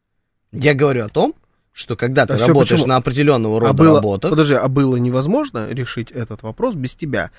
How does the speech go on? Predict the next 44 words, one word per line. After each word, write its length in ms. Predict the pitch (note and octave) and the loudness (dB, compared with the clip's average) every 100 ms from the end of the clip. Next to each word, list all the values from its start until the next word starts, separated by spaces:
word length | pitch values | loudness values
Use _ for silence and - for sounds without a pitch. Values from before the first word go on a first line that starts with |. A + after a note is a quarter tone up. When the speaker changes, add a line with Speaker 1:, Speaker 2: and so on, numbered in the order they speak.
| - - | -20 -10
Speaker 2:
То 60 | - | -4
есть, 120 | E3 | 2
если 220 | A3 - | 2 0
б 60 | F3+ | -4
ты 140 | - G#3 | 0 4
не 180 | E3+ F#3 | 6 4
взял 320 | D3+ F3+ F#3 | 4 0 0
трубку, 500 | F3+ C#3 - - - | -2 -4 -6 -20 -18
Speaker 1:
Возможно. 480 | - B2+ C#3+ C#3+ G3+ | -4 2 2 4 4
Speaker 2:
этот 180 | - - | 4 2
бы 100 | F#3 | 2
человек 340 | - G3+ G3 E3+ | 2 4 4 6
Speaker 1:
Возможно 560 | D#3 D#3 D#3 A#2 A2 | 4 4 2 2 0
было 140 | A#3+ A#3+ | 4 6
Speaker 2:
умер 240 | G#3+ F3+ | 6 4
Speaker 1:
бы. 40 | D#3+ | 2
Speaker 2:
бы, 260 | E3 D#3 | 4 6
и 80 | D3 | 4
остановился 720 | D#3 - F#3+ F#3+ G3+ G3 G3 | 2 2 2 4 2 0 -4
бы, 400 | F3+ F3 F3 E3+ | -2 2 2 2
радиостанция 560 | F3 F#3 F#3 G3+ F#3+ F#3 | 2 2 0 0 -2 0
бы 140 | F3+ | -2
перестала 840 | E3+ F3+ E3+ F#3+ F#3 F3+ F3 E3+ E3 | -2 -4 -2 0 2 2 4 4 6
Speaker 1:
Нет, 180 | D3 D#3+ - | 4 2 0
возмо-, 80 | - | 0
Speaker 2:
существовать? 400 | C#3 F3 A#3+ D4+ | 4 4 6 4
Speaker 1:
конечно, 460 | C3 D3+ D#3+ C#3 | 4 2 2 0
возможно. 500 | C3 D3 E3 A2+ - A3 | 0 0 0 -2 0 2
Speaker 2:
Ну 80 | |
вот 180 | C4+ D4+ | 4 2
и 20 | |
все. 380 | D4 - E3 C#3+ - | 0 0 0 0 -8
Speaker 1:
Султан 560 | - - - A2 A#2 A2 | -20 -10 -6 -4 -4 -4
коня 320 | - G#2+ C3 | -4 -2 -2
не 120 | D#3 | -2
выдал. 280 | F#2+ F2+ C#3 - - | -4 0 0 0 0
Speaker 2:
Ну 140 | E3 | 2
вот 180 | B3 E4 | 2 0
и 60 | |
все. 340 | D4 - G3 D#3 - | -2 2 2 2 0
Speaker 1:
<laughs> 400 | G3+ - - - | -2 0 -4 -2
Миша 400 | G3+ - - - - | -6 -8 -8 -8 -10
Николаев. 540 | - D3+ D#3+ - D#3 - E3 F#3+ C#3+ - | -8 -4 -4 -4 -8 -4 2 2 2 -2
Да. 640 | - D3+ C#3 C#3 C3 A#2+ | -4 0 4 4 4 2